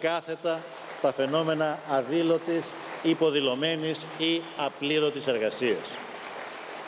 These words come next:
Υιοθετούνται ρυθμίσεις ενάντια σε κάθε μορφή εργοδοτικής αυθαιρεσίας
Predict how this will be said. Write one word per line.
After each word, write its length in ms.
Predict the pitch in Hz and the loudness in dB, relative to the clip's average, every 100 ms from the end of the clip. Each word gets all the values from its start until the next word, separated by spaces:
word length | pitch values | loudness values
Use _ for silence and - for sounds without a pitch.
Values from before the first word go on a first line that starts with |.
| - - - - - - - | -12 -12 -12 -12 -14 -14 -4
Υιοθετούνται 720 | - 160 160 165 208 208 196 | 2 4 4 2 2 2 4
ρυθμίσεις 880 | 190 175 185 214 170 110 90 - - - - - - - | 4 2 0 0 0 -4 -6 -6 -8 -14 -20 -20 -16 -4
ενάντια 540 | 131 156 165 151 147 | 2 2 2 0 0
σε 160 | - 139 | 0 -2
κάθε 320 | 170 165 156 | 0 0 0
μορφή 560 | 151 139 156 156 156 156 - | -2 0 0 0 0 -4 -2
εργοδοτικής 800 | 147 123 127 123 127 165 156 156 | 2 4 2 0 -4 -2 -2 0
αυθαιρεσίας 920 | 135 131 110 104 147 147 147 - | 0 2 4 2 2 2 0 -8